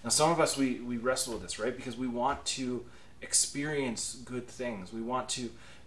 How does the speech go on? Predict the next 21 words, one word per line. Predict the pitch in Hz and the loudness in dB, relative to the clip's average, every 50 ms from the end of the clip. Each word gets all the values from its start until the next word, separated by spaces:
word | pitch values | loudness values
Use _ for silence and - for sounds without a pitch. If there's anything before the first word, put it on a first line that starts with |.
| - - | -10 -8
uh, | 113 113 - | -6 -4 -2
have | - - - - 131 131 - - - - - | -2 -2 0 0 0 -2 -2 -8 -14 -14 -14
happiness | - - - - 143 156 156 - 156 135 120 113 - - | -10 -8 2 4 6 6 6 4 2 2 2 0 0 -2
in | 110 110 | -2 -4
our | 113 117 | -4 0
lives. | 120 127 131 123 113 113 | 2 2 2 2 0 2
And | 110 - | 2 2
so | - 135 | 4 4
we | 123 123 120 | 2 2 0
try | - - - 139 131 147 160 | -2 -2 0 2 0 0 2
to | - - 139 123 | 0 -2 -2 -2
chase | - - - - - - 151 160 165 160 - - - - - - - - - - - - - | 0 2 2 2 4 4 2 2 2 2 2 0 -2 -2 -4 -8 -14 -16 -16 -16 -16 -12 4
things | - 175 170 165 151 131 120 113 107 110 107 | 6 6 6 6 6 2 2 2 0 -2 0
that | 123 - - 135 | 0 0 2 2
will | 131 127 123 120 | 0 -2 -2 -2
give | 117 113 127 143 139 135 | -2 2 4 4 6 6
us | 123 117 - - - - - - - - - - | 4 4 4 2 0 0 -4 -10 -16 -16 -2 0
that | 123 117 117 - 139 | 2 2 2 0 -4
gratification, | 117 120 120 127 123 127 131 131 - 123 - - 143 135 - - 123 113 | -6 -2 0 2 4 4 2 2 -4 -8 -8 -6 -2 0 0 0 0 -2
that | 113 107 - - | -4 -4 -6 -8
feeling | - - - - - - 160 160 165 170 156 135 117 - | -8 -8 -8 -6 -2 2 6 10 10 10 10 8 6 4